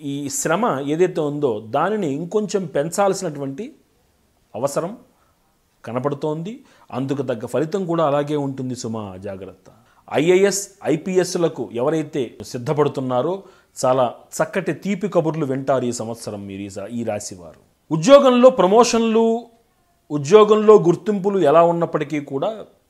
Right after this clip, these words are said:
వ్యతిరేకమైనటువంటి ఉద్యోగ బదిలీ మిమ్మల్ని బాధ పెడుతుంది, వెళ్ళవలసి వస్తుంది. ఇది నిజానికి మీకు రావాల్సింది కాకపోయినా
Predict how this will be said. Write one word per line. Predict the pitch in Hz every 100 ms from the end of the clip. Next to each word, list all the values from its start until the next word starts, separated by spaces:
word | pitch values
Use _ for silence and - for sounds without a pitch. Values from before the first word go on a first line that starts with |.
| _
వ్యతిరేకమైనటువంటి | 113 135 151 240 247 254 208 220 214 190 196 175
ఉద్యోగ | 170 143 139 202 190
బదిలీ | 170 151 180
మిమ్మల్ని | 170 143 135
బాధ | 120 117 120 123
పెడుతుంది, | 107 98 92 92 101
వెళ్ళవలసి | 110 127 123 117
వస్తుంది. | 113 95 - 87 - - _ _ _ _ _ _ _ _ _ _ -
ఇది | 196 262 160 214 - -
నిజానికి | 113 131 202 269 247
మీకు | 208 202
రావాల్సింది | 175 160 208 202 208 190
కాకపోయినా | 143 131 143 165 175